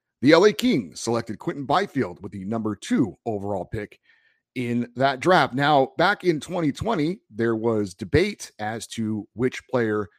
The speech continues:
should be taken at number two, Quinton Byfield or Tim Stützle. There was no debate, by the way, who was supposed to be taken number one overall. That was Alexis Lafreniere of the, uh, New York Rangers. But again, there was debate not only amongst Kings fans, and I'm sure, uh, people within the Kings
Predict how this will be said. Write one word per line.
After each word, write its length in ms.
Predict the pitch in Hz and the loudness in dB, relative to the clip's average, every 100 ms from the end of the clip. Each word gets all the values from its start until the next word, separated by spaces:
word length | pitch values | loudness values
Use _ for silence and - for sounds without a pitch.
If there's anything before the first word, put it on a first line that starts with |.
| _ _ | _ _
should 280 | - 196 180 | -6 -2 0
be 120 | 160 | 0
taken 540 | - 202 196 98 110 139 _ - | 0 0 0 -6 -8 -10 _ -6
at 160 | 131 139 | -4 -2
number 200 | 131 131 | -2 -2
two, 280 | - 190 - | 0 0 0
Quinton 240 | 101 92 | -6 -10
Byfield 420 | 90 90 - 101 | -10 -10 -10 -10
or 100 | 107 | -8
Tim 180 | 101 104 | -8 -10
Stützle. 320 | - 143 98 | -4 -4 -2
There 100 | 107 | 0
was 140 | 156 131 | 2 2
no 240 | 202 254 | 4 4
debate, 400 | 175 107 92 98 | 4 0 -2 -8
by 100 | 107 | -6
the 80 | 98 | -6
way, 160 | 98 101 | -6 -4
who 120 | 110 | -4
was 200 | 98 - | -6 -8
supposed 240 | - 104 | -6 -6
to 80 | 92 | -6
be 40 | |
taken 280 | 85 107 104 | -6 -4 -2
number 220 | 110 101 | -2 0
one 180 | 101 156 | 4 6
overall. 520 | 170 139 131 127 117 - _ _ | 6 8 8 6 2 -4 _ _
That 100 | 107 | -4
was 140 | 117 104 | -2 -2
Alexis 380 | 104 104 104 | -4 -4 -6
Lafreniere 720 | 101 101 - 95 101 104 90 90 _ _ _ _ | -4 -4 -4 -10 -8 -8 -10 -12 _ _ _ _
of 220 | 104 92 | -8 -8
the, 240 | 92 92 - | -8 -10 -8
uh, 140 | 98 | -8
New 140 | 101 127 | -2 2
York 240 | 110 - | 2 0
Rangers. 240 | 123 123 | -2 0
But 160 | 113 160 | 2 4
again, 180 | 165 185 | 4 2
there 100 | 156 | 2
was 300 | 156 185 143 | 6 6 4
debate 400 | 135 151 151 147 | -2 0 0 2
not 220 | 147 151 | 0 0
only 240 | 156 160 175 | 0 0 0
amongst 460 | 139 143 175 - | 2 0 -2 -8
Kings 260 | 127 135 - | -4 -4 -2
fans, 320 | 113 123 151 | -4 -2 -2
and 80 | 110 | -4
I'm 80 | 98 | -6
sure, 440 | - 107 107 104 _ _ _ - | -6 -2 0 -2 _ _ _ -16
uh, 200 | 101 92 | -12 -12
people 340 | - 117 110 | -10 -6 -4
within 240 | 107 110 107 | -4 -4 -6
the 80 | |
Kings 300 | - 113 107 | -6 -6 -6